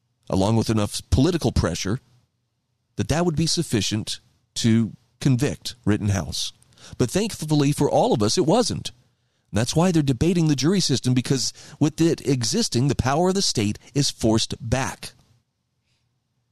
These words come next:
Now, he says, "I'm sure many today would prefer a legal system without juries, and constant discussion about their efficiency and effectiveness make this a distinct likelihood for the future."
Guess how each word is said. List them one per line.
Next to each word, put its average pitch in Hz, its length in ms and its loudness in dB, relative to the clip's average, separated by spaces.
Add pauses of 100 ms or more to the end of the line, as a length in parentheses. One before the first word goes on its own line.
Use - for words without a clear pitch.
(520)
Now, - 60 -10
he 92 80 -2
says, 113 180 -2
"I'm 110 120 2
sure 147 180 0
many 120 240 2
today 120 240 2
would 120 140 2
prefer 123 280 2
a 110 60 2
legal 117 280 2
system 123 320 0
without 104 340 0
juries, 110 380 2
and 104 120 -6 (280)
constant 135 400 0
discussion 120 460 0
about 107 160 0
their 110 140 0
efficiency 139 520 -2
and 131 80 2
effectiveness 120 540 -2 (180)
make 180 260 0
this 190 180 0
a 175 60 -2
distinct 165 420 0
likelihood 110 480 0
for 120 80 0
the 110 80 0
future." 98 460 -2